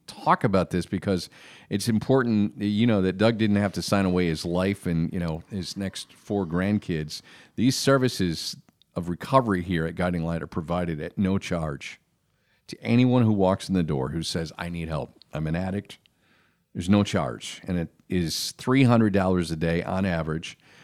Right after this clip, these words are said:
for each person to receive care at Guiding Light.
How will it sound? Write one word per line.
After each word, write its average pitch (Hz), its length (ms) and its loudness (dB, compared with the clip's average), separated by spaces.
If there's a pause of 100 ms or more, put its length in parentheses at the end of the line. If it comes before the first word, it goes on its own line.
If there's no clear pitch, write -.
(140)
for - 220 -10
each 110 280 -2
person 104 280 2
to 90 60 2
receive 87 360 -2
care 92 480 -2
at 85 160 -4
Guiding 85 320 0
Light. 82 260 -4